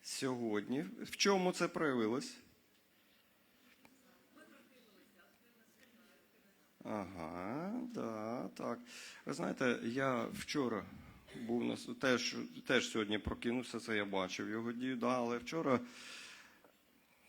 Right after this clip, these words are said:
коли ми тут були присутні на роздачі, я бачив тут Христа.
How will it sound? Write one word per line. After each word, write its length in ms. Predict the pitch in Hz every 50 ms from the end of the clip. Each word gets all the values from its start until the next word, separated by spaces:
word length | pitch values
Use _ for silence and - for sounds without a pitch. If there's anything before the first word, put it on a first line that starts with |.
| - - -
коли 200 | 123 120 117 120
ми 100 | 117 117
тут 260 | 117 120 113 - 120
були 200 | 110 110 110 107
присутні 460 | - - 110 - - 107 98 110 110
на 140 | 107 113 117
роздачі, 640 | 120 123 120 123 135 143 156 208 - - 131 113 101 101 - - - - - - -
я 180 | 117 117 123 127
бачив 360 | 120 127 120 110 - 117 101
тут 180 | - 117 107 -
Христа. 440 | - - 110 98 - - - 85